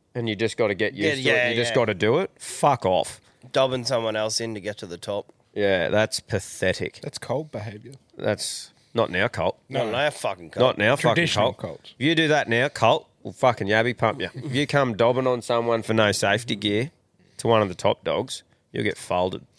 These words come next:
Speaker 2: Yeah. <laughs> I've definitely, um, learnt over the years, but to start wearing a pair of safety glasses.
Speaker 1: Oh, for sh-, mate.
Speaker 2: I've had that many close calls now. It's fucked.
Speaker 1: Bro, I'm not saying, like, I'm
Speaker 2: No,
Speaker 1: against
Speaker 2: no,
Speaker 1: safety
Speaker 2: no, I know.
Speaker 1: at all.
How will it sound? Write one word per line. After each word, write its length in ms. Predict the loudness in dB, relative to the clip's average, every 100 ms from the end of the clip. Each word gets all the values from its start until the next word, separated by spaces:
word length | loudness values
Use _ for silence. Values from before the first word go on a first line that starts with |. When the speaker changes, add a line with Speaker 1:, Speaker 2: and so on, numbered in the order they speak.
| -20 -18 -10
Speaker 2:
Yeah. 100 | -10 -10
<laughs> 760 | -18 -18 -16 -16 -16 -4 -2 0 -2 -6 _ _
I've 220 | 0 0 4
definitely, 520 | 2 4 2 4 2
um, 380 | 0 -2 -4 0
learnt 320 | 0 2 0
over 140 | 0
the 100 | 0
years, 220 | -2 -4
but 240 | -2 -2 -2
to 60 |
start 260 | -2 0 0
wearing 240 | 2 0
a 60 | 0
pair 220 | 0 0
of 60 | 0
safety 360 | 0 -2 -4
glasses. 520 | -6 -4 -4 -4 -6 -10 -14 _ _
Speaker 1:
Oh, 180 | 2 2
for 160 | 2 0
sh-, 120 | 0
mate. 300 | 2 2 2 2
Speaker 2:
I've 180 | 2
had 140 | 2 2
that 120 | 2
many 160 | 0 0
close 320 | 0 0 -2
calls 340 | 0 0 0
now. 300 | 0 0 0
It's 200 | -2 -4
fucked. 460 | -6 -4 -2 -2 0
Speaker 1:
Bro, 340 | 2 4 4 2
I'm 120 | 2
not 200 | 0 0
saying, 500 | 2 2 2 2 2
like, 220 | 2 4
I'm 140 | 4 4
Speaker 2:
No, 120 | 4
Speaker 1:
against 280 | 4 4 2 2
Speaker 2:
no, 60 |
Speaker 1:
safety 260 | 2 2 0
Speaker 2:
no, 60 | 0
I 80 | 2
know. 60 |
Speaker 1:
at 220 | 2 2 2
all. 400 | 2 0 -2